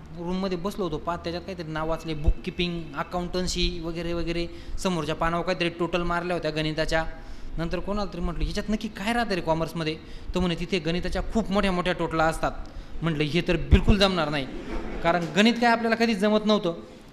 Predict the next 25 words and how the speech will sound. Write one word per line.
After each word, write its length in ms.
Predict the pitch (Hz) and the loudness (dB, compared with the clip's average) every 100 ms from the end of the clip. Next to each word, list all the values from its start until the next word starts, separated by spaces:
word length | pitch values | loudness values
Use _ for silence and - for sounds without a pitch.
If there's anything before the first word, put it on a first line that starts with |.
| - | -10
मग 120 | 147 143 | -4 2
राहिला 260 | 180 214 | 2 2
प्रश्न 260 | 202 208 202 | 0 0 0
एकच, 300 | 196 202 196 | 0 0 -2
arts. 540 | 170 190 180 - - 156 - | 2 2 0 -6 -14 -14 -10
आता 140 | 139 | -8
आर्ट्स 380 | 135 147 196 208 | -4 2 2 2
घ्यायचं 260 | 202 180 170 | -2 -2 -2
म्हटल्यानंतर 580 | 175 165 170 170 165 170 | -4 -4 -4 -4 -4 -4
मग 220 | 170 175 | -4 -4
लोकांनी 300 | 185 180 160 | -4 -4 -4
सांगितलं, 320 | 156 151 143 | -6 -6 -6
"आर्ट्सला 300 | 147 160 165 | -4 -6 -6
कशाला 280 | 165 196 208 | -6 -4 -4
कॉलेजला 360 | 202 190 180 | -6 -6 -4
जातो, 220 | 180 170 175 | -4 -4 -2
External 500 | 196 - 180 175 170 | -2 -2 -4 -2 -2
घे." 200 | 160 147 - - - - | -2 -4 -8 -10 -8 -6
म्हटलं, 200 | 156 156 | -6 -4
"ठीक 200 | 151 233 | -2 -2
आहे, 120 | 240 202 | -2 -2
मग 100 | 185 | 0
घेऊ 180 | 247 | 2
arts 340 | 262 214 214 208 | 2 2 0 -2
external." 420 | 196 196 160 151 | -4 -4 -2 -2